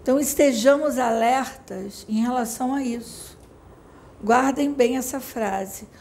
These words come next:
Nós somos gerenciados pelo medo.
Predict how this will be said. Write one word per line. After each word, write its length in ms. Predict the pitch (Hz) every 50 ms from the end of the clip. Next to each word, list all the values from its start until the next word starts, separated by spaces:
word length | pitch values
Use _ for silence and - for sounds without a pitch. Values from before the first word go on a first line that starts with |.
| - - - -
Nós 260 | 214 220 226 226 220
somos 800 | 226 - - - - 214 214 233 254 269 285 320 302 - - - - - - -
gerenciados 1500 | - 180 208 240 240 226 240 247 247 262 - - - - 240 220 202 196 202 220 240 240 226 277 277 294 - - - - - - -
pelo 500 | - 214 202 202 208 214 220 233 262 294 - - -
medo. 520 | 208 208 208 208 202 190 - 196 -